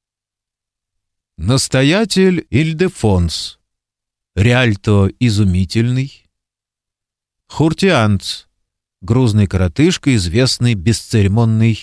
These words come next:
дерзостью. Эрарк-предвестник. Пунктуальный маг суровой внешности. Шрю-дьяволист.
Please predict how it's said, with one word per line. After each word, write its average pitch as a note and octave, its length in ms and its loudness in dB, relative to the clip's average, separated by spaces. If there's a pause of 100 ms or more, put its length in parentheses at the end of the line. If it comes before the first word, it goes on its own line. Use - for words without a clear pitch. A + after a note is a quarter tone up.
(120)
дерзостью. E2+ 840 -6 (1300)
Эрарк-предвестник. A#2+ 1600 -2 (540)
Пунктуальный D#3 720 0
маг C#3+ 460 -2
суровой B2+ 580 0
внешности. G2 800 -2 (1120)
Шрю-дьяволист. A#2+ 1600 0